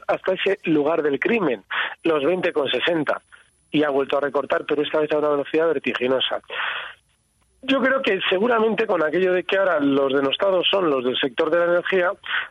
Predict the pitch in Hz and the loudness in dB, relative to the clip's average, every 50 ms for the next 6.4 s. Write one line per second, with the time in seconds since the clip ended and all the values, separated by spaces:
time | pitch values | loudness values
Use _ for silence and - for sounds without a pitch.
0 | _ _ 156 156 180 170 147 135 - 123 127 139 143 139 - 127 110 - - - | _ _ -2 0 0 0 0 2 2 2 2 2 2 0 0 -2 -2 -2 -4 -8
1 | - _ - 175 160 156 156 147 131 - 214 202 196 196 202 190 196 185 180 160 | -8 _ 0 2 2 4 2 2 2 0 0 2 2 2 2 2 2 2 2 0
2 | 165 - - 196 196 - 220 196 - 175 156 135 139 135 127 139 135 - 160 156 | 0 0 0 0 0 0 0 0 0 0 0 0 0 0 0 -2 -2 0 0 0
3 | 147 - 117 110 - - - - - - - - - - - 175 175 190 175 - | 0 -2 -4 -4 -6 -8 -10 -10 -8 -8 -10 -10 -10 -4 -2 0 0 0 0 0
4 | 285 285 247 - - - 269 269 254 240 202 - 254 247 247 - - _ _ _ | -2 -2 -2 -4 -4 -2 0 2 2 0 0 2 2 0 0 -2 -6 _ _ _
5 | _ _ _ - - - _ 233 202 190 175 190 - - 226 254 - - 254 202 | _ _ _ -20 -20 -6 _ 0 0 2 2 0 2 2 0 2 2 0 0 0
6 | - 185 180 175 185 196 185 165 | 0 0 2 2 2 2 2 0